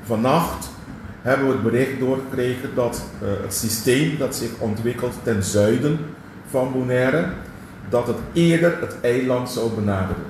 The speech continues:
Vandaar ook dat we de effecten daarvan voelen vanaf hedenochtend. En vandaar dat we ook de beslissing hebben genomen om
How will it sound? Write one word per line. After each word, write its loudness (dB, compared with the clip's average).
Vandaar 2
ook 2
dat 0
we -6
de -6
effecten 0
daarvan -2
voelen 0
vanaf 0
hedenochtend. 2
En 0
vandaar 4
dat -2
we -4
ook -2
de -2
beslissing -2
hebben -2
genomen 2
om 0